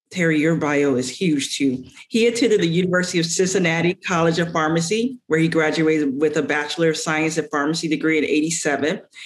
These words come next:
and a Doctor of Pharmacy degree in ninety-two. And he is currently the Director of Consultant Performance for Omnicare, a C V S health company. So I wanna welcome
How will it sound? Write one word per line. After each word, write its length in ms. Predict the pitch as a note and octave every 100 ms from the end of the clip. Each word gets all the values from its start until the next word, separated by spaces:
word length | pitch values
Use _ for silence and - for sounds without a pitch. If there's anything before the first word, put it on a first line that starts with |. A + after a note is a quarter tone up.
| -
and 100 | D#3+
a 160 | D#3 - -
Doctor 720 | D#3+ D#3+ - F3+ D#3+ - -
of 240 | D3+ -
Pharmacy 440 | D#3+ D#3 D3+ D#3 C#3+
degree 280 | D3 D#3
in 80 | D3
ninety-two. 800 | D3 C#3+ C#3+ C#3 B3 A3+ A3 A3 _ - -
And 100 | D#3+
he 120 | D#3
is 100 | D3
currently 480 | - G3+ G3 F3+ F3+
the 100 | E3
Director 480 | D3+ D#3 D#3+ E3
of 140 | D3+ D3+
Consultant 680 | D#3 - F3+ F3+ G3+ - -
Performance 580 | E3 - D#3+ E3 C#3
for 180 | - C#3+ -
Omnicare, 720 | D3 D3 C#3 - B2 A2 - _ _ _
a 60 | C#3
C 200 | - D3+
V 140 | D3
S 160 | C#3+ -
health 240 | C#3 C#3
company. 500 | - C3+ - - - _ - - -
So 440 | G#3 G3 F#3+ - - - _
I 280 | G3 A3+ B3+
wanna 240 | B3 A3+ F#3+
welcome 520 | F#3 F#3+ G3 F#3